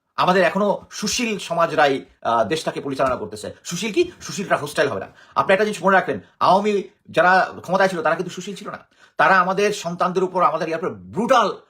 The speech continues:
আহ, অত্যাচার করেছে। তারা হেলিকপ্টার থেকে গুলি করেছে। তারা,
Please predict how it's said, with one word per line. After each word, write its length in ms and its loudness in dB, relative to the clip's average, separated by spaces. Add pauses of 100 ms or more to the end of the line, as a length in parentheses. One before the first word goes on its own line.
(220)
আহ, 320 4
অত্যাচার 400 0
করেছে। 200 -8
তারা 140 -2
হেলিকপ্টার 400 -4
থেকে 180 -8
গুলি 140 -10
করেছে। 280 -16 (480)
তারা, 500 4